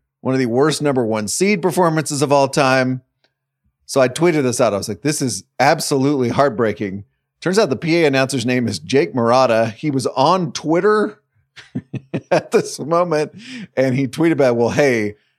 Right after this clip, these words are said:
there hasn't been that many," meaning three-pointers, "to celebrate."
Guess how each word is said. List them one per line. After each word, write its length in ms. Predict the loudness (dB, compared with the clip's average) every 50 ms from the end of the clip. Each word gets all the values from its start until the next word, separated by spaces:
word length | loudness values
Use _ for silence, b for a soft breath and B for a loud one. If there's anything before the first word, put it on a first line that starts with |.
| _ _ -4
there 100 | -4 -2
hasn't 420 | 0 2 2 2 2 0 0 2
been 340 | 2 2 2 2 -2 -4 -6 _ -2
that 240 | 0 0 0 2 0
many," 460 | 0 0 0 -2 -4 -6 -8 -10 -12 _ _ _ _ _ _ _ _ _ _ _ _ _ _ -10
meaning 340 | -8 -6 -6 -6 -8 -10 -8
three-pointers, 560 | -6 -6 -6 -6 -6 -6 -8 -6 -8 -8 -10
"to 100 | -10 -12 -10
celebrate." 460 | -8 -6 -8 -8 -10 -14 -20 -20